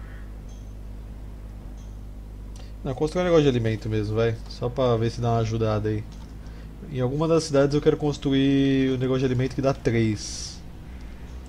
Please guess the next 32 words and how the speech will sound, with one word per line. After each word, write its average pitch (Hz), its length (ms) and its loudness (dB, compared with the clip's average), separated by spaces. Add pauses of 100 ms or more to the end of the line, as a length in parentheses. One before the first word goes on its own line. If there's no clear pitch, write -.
(260)
Em 117 140 -2
Gorcel, 127 460 4
por 127 160 -2
exemplo, 117 340 0
não 113 60 -6
tem 131 160 -2
nada, 107 320 2
então 120 340 -2 (840)
coloco 123 220 0
o - 20 0
de 131 80 4
alimento 127 300 2
que - 60 -4
dá 123 160 6
três, 131 420 4
dois 127 300 4
aqui 117 100 -2
no 113 80 0
caso, 135 320 2
né? 147 180 -2 (540)
Mais 117 220 2
renda 131 280 2
e 120 60 2
tals, 147 680 4 (960)
que - 60 -4
eu 120 40 2
acho 117 120 -2
que 123 60 -4
vai 120 140 4
ser 123 160 -2
deveras 123 440 4
útil. 110 360 -4